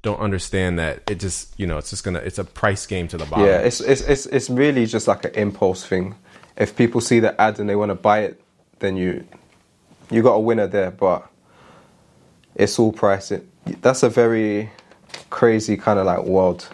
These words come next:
Speaker 2: the drop shipping game. It's very crowded.
Speaker 1: Stu-, did you study, like, arbitrage and, like, deep market research?
Speaker 2: Nah, so,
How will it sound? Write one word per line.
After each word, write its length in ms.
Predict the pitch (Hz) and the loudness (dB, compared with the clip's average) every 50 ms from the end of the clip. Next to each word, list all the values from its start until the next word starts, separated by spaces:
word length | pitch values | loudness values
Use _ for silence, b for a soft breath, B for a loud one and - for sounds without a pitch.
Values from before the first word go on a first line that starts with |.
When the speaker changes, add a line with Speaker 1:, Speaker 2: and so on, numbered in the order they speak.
| - - | -6 -4
Speaker 2:
the 100 | 101 90 | -4 0
drop 200 | - 98 90 92 | 0 0 -2 -2
shipping 320 | - - 92 - 95 92 | -6 -12 -8 -6 -4 -2
game. 300 | 92 95 90 87 87 90 90 - - _ _ _ _ _ _ _ _ _ _ _ _ _ _ _ _ _ _ _ _ _ _ _ _ _ _ _ | 0 0 0 -2 -4 -8 -12 -16 -20 _ _ _ _ _ _ _ _ _ _ _ _ _ _ _ _ _ _ _ _ _ _ _ _ _ _ _
It's 80 | _ - | _ 0
very 140 | 107 101 | 0 0
crowded. 540 | 98 - - 104 98 95 98 92 90 90 - _ _ - - - _ - | 0 2 2 2 2 2 -2 -4 -6 -8 -14 _ _ -20 -20 -20 _ -20
Speaker 1:
Stu-, 260 | - - - 104 92 | -16 -8 -6 -6 -6
did 180 | 87 92 101 | -6 -6 -8
you 100 | 98 101 | -8 -8
study, 280 | 98 - - 107 98 98 | -6 -4 -4 -2 -2 -2
like, 240 | 90 87 82 - - | -2 -4 -4 -6 -6
arbitrage 960 | 90 92 98 98 104 98 - - 107 101 101 101 104 104 107 104 98 92 85 | -4 -4 -2 -2 -4 -6 -4 -4 -2 0 0 0 0 -2 -2 -4 -6 -8 -10
and, 240 | 80 80 80 78 78 | -10 -10 -10 -10 -10
like, 340 | 73 71 71 78 - - - _ - - - - - - - - _ - | -12 -12 -14 -16 -20 -20 -20 _ -20 -20 -20 -20 -20 -20 -20 -20 _ -10
deep 220 | 85 104 104 - 98 | -8 -8 -8 -6 -6
market 240 | 98 95 - - | -6 -6 -6 -6
research? 280 | 92 98 95 - 101 98 | -8 -10 -8 -6 -2 2
Speaker 2:
Nah, 380 | 113 120 131 143 147 139 117 98 | 2 4 4 4 4 2 2 0
so, 320 | - - - 127 127 | 2 2 4 4 4